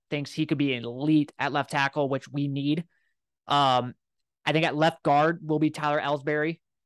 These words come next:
Right guard still in the air. I don't know who it's gonna be. Connor Colby, who was a guard, is playing at tackle due to some, some injuries, and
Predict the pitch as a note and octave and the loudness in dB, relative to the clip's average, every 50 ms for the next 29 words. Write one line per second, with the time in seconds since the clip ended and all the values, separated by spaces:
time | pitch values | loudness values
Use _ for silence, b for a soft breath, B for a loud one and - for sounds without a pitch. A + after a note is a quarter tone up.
0 | _ _ _ _ - - _ _ E3+ E3 _ _ _ _ - E3+ D#3+ D#3+ E3+ E3+ | _ _ _ _ -20 -20 _ _ _ _ _ _ _ _ -4 0 2 4 4 4
1 | D3+ E3+ E3 D#3+ E3 D#3 - - - E3 D#3+ D#3 D#3+ D#3 D#3 D3+ C#3+ D3+ D#3 D#3 | 4 4 6 6 4 2 0 -2 0 2 4 4 4 2 2 0 0 2 2 2
2 | E3 D#3+ - _ _ _ C#3+ C#3+ D3+ D#3 D#3 D3+ C#3+ B2 - D#3 D#3 D#3+ D3+ - | 0 -2 -4 _ _ _ -2 -2 0 0 0 -2 -2 -2 0 0 0 0 2 0
3 | E3 D3 C#3 B2+ D#3 D#3+ D#3 - - F3+ F3+ E3+ D3+ - - E3+ E3 E3+ F3 F3+ | -2 -2 0 0 0 0 0 0 -2 -2 -2 -2 -2 -2 -2 0 2 2 2 2
4 | F#3 G3+ G3+ - _ _ _ _ _ _ _ - E3+ E3 C#3+ D3+ A3 G#3+ F3 G3 | 0 -2 -4 -8 _ _ _ _ _ _ _ -4 -4 -2 2 2 4 4 2 2
5 | F3 D#3 D#3+ D#3 E3 F3 G3 G3 - _ _ _ _ _ - D3+ - - - F3 | 2 2 2 4 4 2 0 -2 -6 _ _ _ _ _ -8 -8 -8 -8 -6 -2
6 | E3+ E3 E3 E3 E3 E3 - D3+ D#3+ D#3+ - - D3+ D#3 D#3+ - - F3 E3+ E3 | 0 0 0 0 -2 -2 -4 -4 -4 -4 -4 -2 0 0 0 0 0 0 0 0
7 | D3 D3+ D#3 D#3 D3+ - - E3+ D3+ D3 D3 D3 - - D#3 D#3 - D#3+ D#3+ D#3 | 2 2 2 2 0 -2 -4 -4 -4 -4 -6 -8 -10 -10 -10 -6 -2 -2 0 2
8 | D#3+ E3+ E3+ E3+ F3 D#3+ E3 - D3+ D3+ D3+ D3 D3 C#3+ C3+ | 4 4 6 4 4 2 0 -4 -4 -2 0 0 0 -2 -4